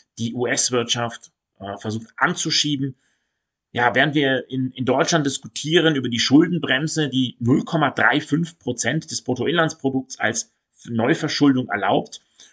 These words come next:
und jeder peinlich darauf schaut, dass wir auch wirklich die drei Prozent aus dem Maastricht, äh, Kriterien wieder einhalten in jedem Staat Europas, haben die Amerikaner alleine zweitausenddreiundzwanzig sieben bis acht Prozent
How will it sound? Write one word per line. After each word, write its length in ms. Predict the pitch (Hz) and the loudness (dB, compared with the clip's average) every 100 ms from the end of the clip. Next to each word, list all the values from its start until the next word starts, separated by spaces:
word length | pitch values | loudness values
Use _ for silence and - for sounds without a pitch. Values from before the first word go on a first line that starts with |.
| _ | _
und 140 | - 113 | -6 -2
jeder 180 | 143 | 0
peinlich 460 | 151 - 135 165 156 | 0 0 -2 -2 -2
darauf 300 | 139 127 - _ - | 0 -2 -4 _ -10
schaut, 420 | - 123 156 - | -4 -2 -2 -2
dass 220 | 127 - | -4 -2
wir 100 | 120 | -4
auch 120 | - | -4
wirklich 240 | 139 143 147 | -4 -4 -6
die 100 | 123 | -4
drei 240 | 113 120 | 0 0
Prozent 600 | 147 127 - 107 143 - | -2 -6 -4 -4 -4 -4
aus 160 | 104 - | -8 -6
dem 280 | 104 107 _ | -6 -6 _
Maastricht, 800 | 104 110 120 135 - 147 139 - | -4 0 0 -2 -4 -4 -4 -8
äh, 200 | 117 117 | -4 -4
Kriterien 600 | 117 - - 123 131 123 - _ _ - | -6 -12 -6 -4 -2 -4 -8 _ _ -6
wieder 220 | 127 113 | 0 4
einhalten 560 | 143 185 120 110 - 107 | 4 2 0 -2 -4 -8
in 140 | 110 | -8
jedem 380 | 95 117 123 113 _ | -6 -4 -4 -8 _
Staat 380 | - 120 120 98 | -4 -2 -2 -6
Europas, 500 | 101 110 127 127 - _ _ _ - | -8 -6 -4 -6 -10 _ _ _ 0
haben 120 | 160 | 2
die 80 | 160 | 2
Amerikaner 460 | 151 156 147 147 | 0 2 2 2
alleine 480 | 123 120 135 160 135 _ | 0 0 -2 -2 -4 _
zweitausenddreiundzwanzig 1120 | - 113 139 139 127 127 165 147 123 107 - - _ | -8 -4 -2 -2 0 0 0 0 -2 -2 -6 -12 _
sieben 440 | - - 190 165 117 | -8 -4 0 0 0
bis 240 | 135 - | -4 -2
acht 300 | 139 - - | -4 -4 -10
Prozent 580 | - 135 131 120 135 | -8 -4 -2 -2 -4